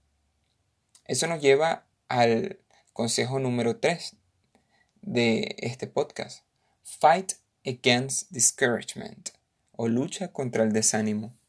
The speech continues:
Van a llegar momentos en los que entenderás por qué aprender un idioma es como subir a una montaña rusa.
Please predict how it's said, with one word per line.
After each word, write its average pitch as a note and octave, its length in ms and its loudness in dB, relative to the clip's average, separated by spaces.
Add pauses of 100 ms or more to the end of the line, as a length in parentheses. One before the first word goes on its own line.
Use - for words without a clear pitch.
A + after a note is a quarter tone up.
(840)
Van A#2 160 2
a E3 60 2
llegar D#3+ 340 4
momentos D3+ 460 -6
en A2 100 -2
los A2+ 120 -4
que - 500 -6 (880)
entenderás A#2+ 720 -2
por A#2 260 -4
qué - 80 0
aprender C#3+ 420 -2
un D3 120 -10
idioma D3 520 -10
es B2 140 -14
como D3 300 -12
subir A#2 340 -6
a A#2 60 -4
una B2 160 -6
montaña A#2 440 -6
rusa. - 440 -16